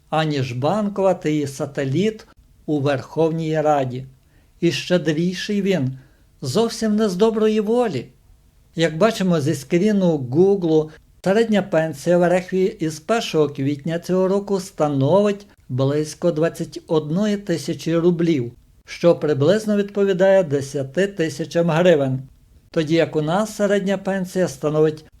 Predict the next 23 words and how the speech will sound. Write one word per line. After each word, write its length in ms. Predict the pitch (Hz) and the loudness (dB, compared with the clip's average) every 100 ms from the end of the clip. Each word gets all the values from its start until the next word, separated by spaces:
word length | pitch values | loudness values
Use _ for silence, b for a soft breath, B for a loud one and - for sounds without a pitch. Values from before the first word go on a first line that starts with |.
| _ - | _ -2
п'ять 320 | 170 151 - | 0 0 -2
тисяч 640 | 196 214 220 220 - - - | -2 0 0 -2 -6 -16 -8
вісімсот 800 | 131 139 131 143 131 - 175 160 | -4 -4 -4 -4 -4 0 2 2
гривень. 520 | 143 151 143 131 131 135 - _ - | 2 2 2 2 -2 -8 -18 _ -2
Але 200 | 151 165 | 2 2
при 160 | 185 180 | 2 -2
цьому 280 | 214 214 | 0 2
лише 500 | 214 208 - 202 190 | 0 0 2 2 2
сім 560 | 175 - 196 214 202 175 - | -2 -6 -2 0 2 0 -4
цілих 480 | - 185 208 202 156 | 0 4 6 6 4
двадцять 420 | 151 160 - 156 | 4 2 0 -8
шість 460 | - - 170 147 120 | -6 -2 -2 -2 -2
десятих 800 | 135 131 - 190 226 226 196 196 | -2 -2 0 2 2 0 -4 -2
відсотка 680 | 196 190 - 196 202 - 180 | -2 -2 -2 0 0 -2 -4
пенсіонерів 760 | 185 170 - 185 180 175 175 | -2 -2 -2 0 4 4 4
в 20 | 170 | 0
Україні 760 | 170 170 165 160 165 165 156 - _ - | -2 0 0 -2 -4 -2 -4 -6 _ -4
отримують 800 | 156 143 151 170 196 214 214 - | -2 0 0 2 4 2 -2 -2
понад 420 | 170 156 143 120 | -2 0 -2 -2
десять 560 | 151 196 196 202 202 - | 0 0 -2 -4 -6 -4
тисяч 420 | 180 180 185 165 | -2 -2 -4 -2
гривень 420 | 156 151 147 151 | 0 2 2 -2
щомісячно. 1040 | 151 - 165 151 135 143 131 - 139 135 | -6 -6 -4 -4 -6 -10 -12 -10 -8 -8